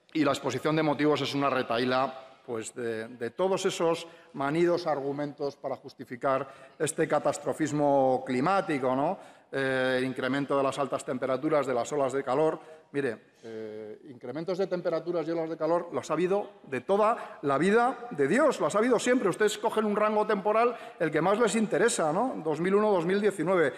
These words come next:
Pero mire, desde mil novecientos noventa y nueve hasta dos mil catorce, por ejemplo, se conoció un fenómeno que se llamó la pausa, porque las temperaturas de, de repente dejaron de calentarse. Y entonces, eh, todos estos,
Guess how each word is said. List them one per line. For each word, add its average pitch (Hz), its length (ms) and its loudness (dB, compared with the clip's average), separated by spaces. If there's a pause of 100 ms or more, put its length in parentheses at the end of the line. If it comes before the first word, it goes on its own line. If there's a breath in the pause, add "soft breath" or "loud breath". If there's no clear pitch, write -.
(260 loud breath)
Pero 165 160 2
mire, 202 180 4
desde 160 240 2
mil 214 140 2
novecientos 247 380 2
noventa 233 280 2
y 233 40 2
nueve 240 200 4
hasta 175 300 0
dos 156 160 0
mil 214 140 -2
catorce, 220 360 -2
por 208 120 -2
ejemplo, 240 320 -2 (180 loud breath)
se 160 160 -6
conoció 151 300 -4
un 214 60 -4
fenómeno 240 380 2
que 240 60 2
se - 120 0
llamó 165 180 4
la 220 140 4
pausa, 226 380 0
porque 147 200 -6
las 135 160 -4
temperaturas 139 520 -6
de, 208 220 -6
de 196 80 -6
repente 214 560 -2
dejaron 226 460 2 (160)
de 185 140 2
calentarse. 160 760 0 (240 loud breath)
Y 185 60 2
entonces, 240 380 2 (160)
eh, 185 240 2 (300)
todos 226 260 2
estos, 240 480 0